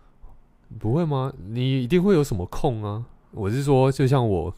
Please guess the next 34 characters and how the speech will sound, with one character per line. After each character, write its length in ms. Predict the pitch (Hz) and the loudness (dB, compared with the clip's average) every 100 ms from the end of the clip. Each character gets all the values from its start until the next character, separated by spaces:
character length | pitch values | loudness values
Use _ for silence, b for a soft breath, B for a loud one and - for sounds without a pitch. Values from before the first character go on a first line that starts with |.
| 120 | -8
我 180 | 123 98 | -4 -4
是 100 | 117 | 0
一 40 | |
个 100 | 117 | 2
文 380 | 101 - 110 95 | 2 2 0 -6
具 180 | 98 113 | -6 -8
控， 320 | 98 - 87 - - - | -6 -6 -6 -10 -18 -4
就 120 | 139 | 0
有 120 | 107 | 0
时 80 | 92 | 0
候 260 | 120 107 120 B B B B B B | 0 -2 -6 B B B B B B
我 160 | - 101 | -8 -4
很 100 | 107 | -2
容 140 | 98 | 0
易 20 | |
看 140 | 117 123 | -2 -2
到 220 | 110 104 - | -2 -4 -8
笔 200 | 98 82 | -10 -10
或 180 | 87 104 | -6 -4
什 120 | 101 | -4
么 100 | 85 | -10
的 100 | - | -12
时 100 | 85 | -10
候， 100 | 90 | -8
我 140 | 90 85 | -6 -6
就 120 | 90 | -6
会 160 | 98 98 | -4 -4
很 120 | 87 | -4
想 200 | 90 85 | -6 -8
拥 160 | 87 | -8
有 120 | 90 82 | -8 -8
那 120 | 85 | -10
个 80 | 82 | -10
物 180 | 85 | -12